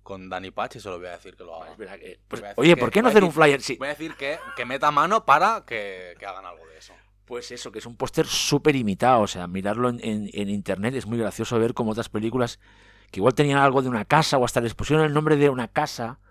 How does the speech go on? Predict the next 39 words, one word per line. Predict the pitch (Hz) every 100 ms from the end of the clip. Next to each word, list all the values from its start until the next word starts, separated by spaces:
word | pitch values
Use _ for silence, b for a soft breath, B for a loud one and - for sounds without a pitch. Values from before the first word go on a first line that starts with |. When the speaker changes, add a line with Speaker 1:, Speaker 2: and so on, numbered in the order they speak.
| b b b -
Speaker 2:
que | 113
no | 135
pasa, | 131 - 127
aunque | 117 107
no | 135
tuviera | 156 151
na-, | 139 135
mucho | 131 127
que | 117
ver | 117 117
en | 104
la | 98
casa. | 127 - 131 - -
Speaker 1:
Es | -
que, |
eh, | 139 110 117 110 -
Speaker 2:
Y, | 143 143 143
y, | 139 131 131 131 123
y, |
y |
fue | - 143 156
como, | 175 165 123
bueno, | 143 175 117 -
imagi-, | 87 - 80
bueno, | 131 139
imagínate. | - - 123
Speaker 1:
Es | 117
uno | 160
de | 190
los | 147
títulos | - 113 131 110
de | 107
peli | 104 123
que | 113
más | 98 95
me, | 104 98 90 85 87
me | 87
gustan, | 87 - 87
¿eh? | 82